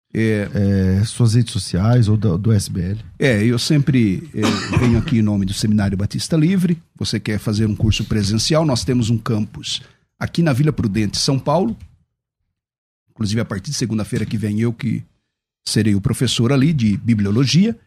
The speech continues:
Speaker 1: E temos um campus em Guarulhos, turma de sábado, de segunda-feira à noite. Querendo estudar presencialmente, é, conheça o Seminário Batista Livre nas redes sociais,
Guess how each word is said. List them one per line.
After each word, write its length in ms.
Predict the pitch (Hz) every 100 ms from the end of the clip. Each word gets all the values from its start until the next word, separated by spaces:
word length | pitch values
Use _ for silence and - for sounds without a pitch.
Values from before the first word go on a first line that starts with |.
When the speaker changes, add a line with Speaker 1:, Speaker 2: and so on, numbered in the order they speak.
| _ _ -
Speaker 1:
E 80 |
temos 260 | 226 196 185
um 60 | 190
campus 420 | - 160 160 143
em 80 | 165
Guarulhos, 460 | 107 123 110 92
turma 260 | - 135 123
de 80 | 98
sábado, 480 | - 143 - 151
de 80 | 110
segunda-feira 540 | - 117 120 113 139 127
à 40 |
noite. 340 | 110 92 - -
Querendo 280 | 113 117 117
estudar 380 | - 143 156
presencialmente, 1000 | - 143 113 113 95 147 135 190 147 - - _ _ _ _ _
é, 360 | 110 113 110 104 - _ _ _ _ -
conheça 420 | 139 135 175 156
o 40 |
Seminário 600 | 123 120 110 120 123 101 - -
Batista 400 | - 107 120 -
Livre 300 | 107 110 101
nas 240 | 110 117 -
redes 240 | 120 107
sociais, 800 | - 110 - 156 151 160 - -